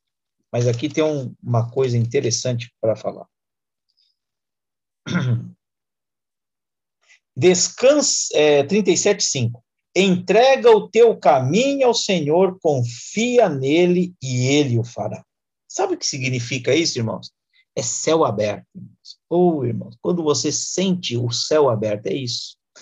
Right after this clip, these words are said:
Quando entregamos, entrega o teu caminho ao Senhor, confia nele e ele o fará. Ele vai fazer tudo. É o Senhor quem vai fazer, irmãos, na nossa vida. Não é o homem quem faz,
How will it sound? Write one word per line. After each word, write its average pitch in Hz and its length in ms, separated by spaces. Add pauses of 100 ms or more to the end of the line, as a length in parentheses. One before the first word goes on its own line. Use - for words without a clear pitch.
(380)
Quando 170 320
entregamos, 139 1080
entrega 143 560
o 175 80
teu 156 180
caminho 143 380
ao 131 60
Senhor, 156 400
confia 147 640
nele 175 540
e 147 400
ele 127 400 (760)
o 185 140
fará. 113 480
Ele 170 220
vai 131 160
fazer 123 540
tudo. 120 240 (880)
É 151 60
o - 20
Senhor 151 380
quem 120 160
vai 113 120
fazer, 104 420
irmãos, 95 280
na 107 100
nossa 104 300
vida. 95 240 (1000)
Não 135 220
é 156 60
o 139 100
homem 127 280
quem 117 180
faz, 113 720